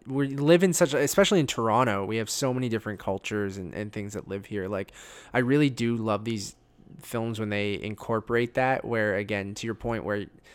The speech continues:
some people see subtitles in a movie and they just go, "Nope."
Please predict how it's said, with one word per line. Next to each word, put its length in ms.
some 200
people 240
see 240
subtitles 680
in 80
a 20
movie 460
and 140
they 80
just 440
go, 220
"Nope." 400